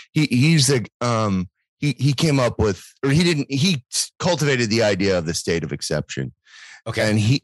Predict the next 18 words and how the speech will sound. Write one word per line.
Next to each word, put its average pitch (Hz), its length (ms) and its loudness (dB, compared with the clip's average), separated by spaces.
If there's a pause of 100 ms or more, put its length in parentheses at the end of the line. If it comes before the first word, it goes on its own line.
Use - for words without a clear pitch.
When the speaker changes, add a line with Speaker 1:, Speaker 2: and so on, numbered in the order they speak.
(140)
Speaker 1:
he 180 260 0
wrote 156 260 2
a 120 60 -2
book 127 480 -4 (260)
in 104 520 -2
twenty 139 600 -4
twenty 123 760 -4 (400)
called, 110 600 -2 (140)
uh, 95 600 -2 (420)
Where 135 420 2
Are 123 80 2
We 123 80 4
Now? 110 460 2 (460)
He's 135 360 4 (200)
a, 120 260 2
an 113 100 0
Italian 143 520 2
philosopher, 113 840 0